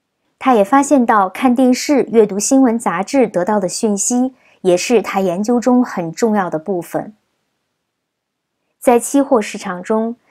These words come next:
凭着他精心制作的图表，他开始能相当准确地预测商品价格，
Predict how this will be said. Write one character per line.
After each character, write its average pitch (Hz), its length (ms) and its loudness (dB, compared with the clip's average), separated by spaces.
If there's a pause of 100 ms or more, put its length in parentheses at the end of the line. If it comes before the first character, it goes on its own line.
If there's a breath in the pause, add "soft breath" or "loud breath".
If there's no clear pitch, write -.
(140)
凭 240 200 2
着 269 120 6
他 220 180 0
精 311 240 4
心 302 180 2
制 294 180 0
作 247 140 0
的 180 120 0
图 180 240 -4
表， 202 320 0 (280 soft breath)
他 233 140 -4
开 254 200 2
始 185 280 -4
能 190 180 -4
相 262 340 2
当 262 220 2
准 170 220 -6
确 214 240 2
地 165 220 -6
预 240 160 2
测 202 260 2
商 214 240 -2
品 190 180 -6
价 196 300 -4
格， 156 340 -6